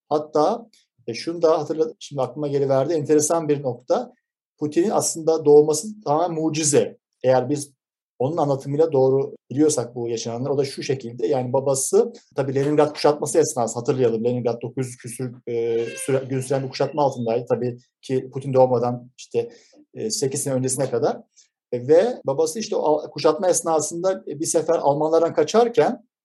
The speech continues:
bir göl kıyısında sazlığa sığınıyor. Ve kendi belli etmemek için, e, gölün içine batmak suretiyle bir sazlık, bir kamış daha doğru ifadeyle yardımıyla hemen hemen sa-, e, sabaha kadar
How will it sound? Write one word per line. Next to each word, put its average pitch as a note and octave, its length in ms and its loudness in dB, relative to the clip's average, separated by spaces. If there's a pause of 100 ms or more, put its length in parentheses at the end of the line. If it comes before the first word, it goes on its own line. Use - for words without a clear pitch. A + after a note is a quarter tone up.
(460)
bir C#3+ 340 -2
göl D#3+ 160 10
kıyısında G3+ 460 0
sazlığa D#3 460 4
sığınıyor. G#2+ 460 -6 (1160)
Ve D#3 420 2 (240)
kendi D3 280 -2
belli D3+ 160 8
etmemek E3+ 360 0
için, A3+ 520 -6 (220)
e, B2 100 -6
gölün C#3 240 -2
içine D3+ 240 -2
batmak C#3+ 320 2
suretiyle C3 520 2
bir E3+ 120 -2
sazlık, D#3 540 2
bir E3 100 -6
kamış G#3 520 4 (180)
daha A#2+ 220 0
doğru B2 140 -4
ifadeyle B2+ 460 0
yardımıyla D3+ 640 2 (220)
hemen E3 260 -2
hemen D3+ 260 -2 (160)
sa-, - 280 -6
e, B2+ 40 -4
sabaha F3 360 4
kadar F#3+ 360 0